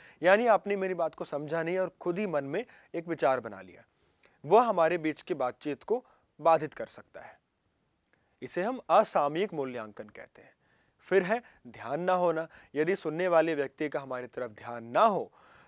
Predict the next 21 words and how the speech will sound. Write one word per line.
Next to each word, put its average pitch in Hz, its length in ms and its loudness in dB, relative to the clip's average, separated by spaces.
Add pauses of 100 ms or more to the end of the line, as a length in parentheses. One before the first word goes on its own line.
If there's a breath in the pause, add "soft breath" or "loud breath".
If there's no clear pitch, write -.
तो 214 100 4
ऐसा 151 300 0
व्यक्ति 151 460 -2 (260 soft breath)
हमारी 156 280 0
बात 131 220 0
को 208 100 -2
समझ 127 320 -4
नहीं 123 220 -10
पाएगा 175 360 4
और 170 180 4
वह 160 160 2
हमारे 135 320 -8
संप्रेषण 120 520 -12
में 208 140 -8
बाधा 135 260 0
उत्पन्न 107 400 -16
करेगा। 87 400 -20 (1080 soft breath)
इसके - 220 -4
अलावा 143 360 2 (100)
कई 269 160 8
बार 196 300 8